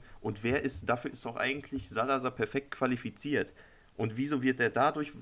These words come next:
hat man ihm auch, sag ich mal, schon, da, dadurch war, war mir zumindest schon klar, ich glaub, der kommt gar nicht mehr rein, weil es sind ja beide Achter jetzt einge-, ausgewechselt und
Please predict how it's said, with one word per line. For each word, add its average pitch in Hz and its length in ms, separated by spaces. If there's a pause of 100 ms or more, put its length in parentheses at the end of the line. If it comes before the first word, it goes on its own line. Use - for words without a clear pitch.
(140)
hat 131 300
man 139 140
ihm 131 180
auch, 117 140
sag 120 160
ich 117 80
mal, 113 100
schon, 113 360 (240)
da, 120 240
dadurch 120 360
war, 113 180 (260)
war 95 280
mir 117 200
zumindest 156 240
schon 135 120
klar, 127 200
ich - 120
glaub, 110 180
der 104 100
kommt 113 280
gar 104 160
nicht 139 140
mehr 147 160
rein, 151 260 (260)
weil 113 160
es - 140
sind 117 160
ja 104 80
beide 117 340
Achter - 260
jetzt 107 200
einge-, 127 400
ausgewechselt 131 600
und 104 180